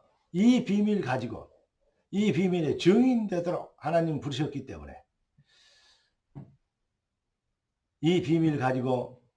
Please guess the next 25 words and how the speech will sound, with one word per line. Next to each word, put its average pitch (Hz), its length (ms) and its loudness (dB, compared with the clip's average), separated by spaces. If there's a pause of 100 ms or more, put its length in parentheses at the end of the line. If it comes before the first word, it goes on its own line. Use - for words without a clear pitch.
(280)
바울의 196 420 8
고백처럼 147 540 -4 (540)
"내가 185 420 4
살든지 233 500 4
죽든지 185 360 -4
나를 151 280 2
통해서 165 280 -4
그리스도가 170 520 -4
존귀되길 139 880 -6
원하노라." 95 360 -10 (1120)
진짜 175 440 0
뜻을 202 280 0
정한 170 360 0
결론 156 280 0
인생이 139 300 -2
되면 104 340 -10 (580)
모든 156 340 2
저주, 143 300 0
흑암의 147 320 2
세력이 131 380 0
꺾이는 180 500 -6 (360)
역사가 143 440 -4
시작될 127 540 -8
것을 - 420 -8 (260)
성경은, 104 480 -6